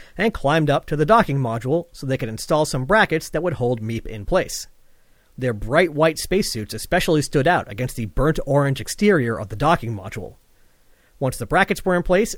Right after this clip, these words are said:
the big boxy meep experiments could be installed and opened up.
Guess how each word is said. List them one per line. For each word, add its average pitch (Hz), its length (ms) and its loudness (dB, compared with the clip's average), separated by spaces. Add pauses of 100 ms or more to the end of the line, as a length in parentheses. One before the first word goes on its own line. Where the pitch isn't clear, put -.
the 131 160 -6
big 135 420 2
boxy 147 480 0
meep 175 300 0
experiments 117 580 -6
could 147 160 0
be 143 120 2
installed 151 500 4
and 143 100 2
opened 131 280 0
up. - 220 2